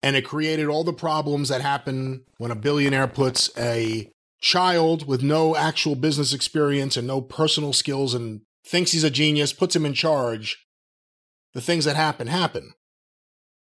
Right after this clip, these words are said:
They also ran out of money because so many of the things they did were funded on bullshit money 'cause of Bernie Madoff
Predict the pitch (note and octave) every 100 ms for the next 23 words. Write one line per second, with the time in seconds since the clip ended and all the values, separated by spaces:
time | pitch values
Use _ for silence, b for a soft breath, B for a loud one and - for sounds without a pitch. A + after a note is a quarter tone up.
0 | _ D3 E3+ G3+ G#3 D#3+ E3+ F3 D#3+ C3
1 | C3+ D#3 A2+ F#2 A2+ C3+ B2 - - -
2 | F3 E3 D#3+ D3 E3 D#3 C3 C3+ A#2+ C#3+
3 | D#3+ C3 A#2+ D#3 C#3+ C3+ B2 A#2 D3 C#3
4 | C#3 A#2+ B2 A#2+ B2 A#2 A#2 A2 B2 A#2
5 | A#2 A#2 F#2+ E2+ -